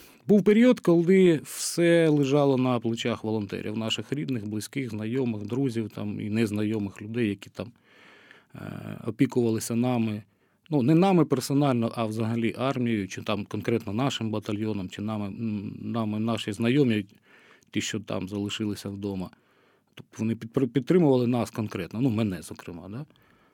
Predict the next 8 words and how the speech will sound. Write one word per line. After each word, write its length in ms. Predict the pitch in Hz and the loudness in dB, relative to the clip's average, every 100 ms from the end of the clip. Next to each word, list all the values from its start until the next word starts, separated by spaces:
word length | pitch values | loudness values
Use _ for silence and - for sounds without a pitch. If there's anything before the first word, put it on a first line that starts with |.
| _ | _
От, 420 | 170 107 92 - - | -12 -8 -8 -10 -14
е, 100 | 120 - - - | -12 -12 -12 -6
був 280 | 117 185 143 | 4 6 6
такий 280 | 123 120 | 2 0
період. 500 | 101 110 101 92 - 117 | -2 -2 -2 -6 -10 -10
Е, 40 | 123 135 139 139 _ _ _ | -8 -8 -10 -14 _ _ _
десь 840 | 139 135 180 190 180 - - - - | -14 0 6 6 6 -2 -6 -10 -4
із 580 | 151 131 - - - | -2 -2 -4 -8 -10